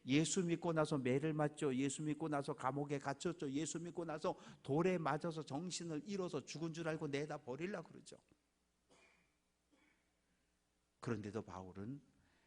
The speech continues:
감사했어요. 왜? 나 같은 죄인도 은혜를 베풀어서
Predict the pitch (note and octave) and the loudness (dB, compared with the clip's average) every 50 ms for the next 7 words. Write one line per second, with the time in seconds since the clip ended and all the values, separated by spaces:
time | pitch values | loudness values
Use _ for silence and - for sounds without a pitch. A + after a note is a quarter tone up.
0 | _ _ _ - - - - G2 G2 G2 - - - A2 A2 G#2+ - - - - | _ _ _ -12 -12 -10 -10 -12 -12 -14 -14 -12 -10 -10 -12 -12 -14 -16 -18 -18
1 | B2+ B2+ A2 - - - _ _ _ _ _ - - A#2+ A#2 G#2 F2 - - _ | -20 -20 -20 -20 -20 -20 _ _ _ _ _ -6 -4 -2 -2 -2 -4 -8 -14 _
2 | _ _ _ _ _ _ _ _ _ _ _ _ _ _ _ _ _ _ _ _ | _ _ _ _ _ _ _ _ _ _ _ _ _ _ _ _ _ _ _ _
3 | _ _ _ _ _ _ _ _ _ - - C#3 C3+ - - A#2+ C3 - - E3+ | _ _ _ _ _ _ _ _ _ -10 -6 -4 -4 -4 -4 -6 -8 -8 -4 -4
4 | E3+ E3 D#3 - - A2+ A2 A2 - - - - - - _ _ _ _ _ _ | -4 -4 -4 -8 -10 -10 -10 -12 -16 -18 -20 -20 -20 -20 _ _ _ _ _ _
5 | _ _ _ _ _ _ _ _ _ _ _ _ _ _ _ _ - C#3 C3 B2 | _ _ _ _ _ _ _ _ _ _ _ _ _ _ _ _ 2 4 4 4
6 | A#2+ A2+ G#2+ A2 G#2+ G#2 - G2 F#2+ - - G2+ F#2+ F#2 F2+ - - F#2 F2+ F2+ | 4 2 2 0 0 -2 -4 -8 -8 -8 -8 -8 -6 -6 -8 -8 -8 -8 -8 -8
7 | F#2+ | -8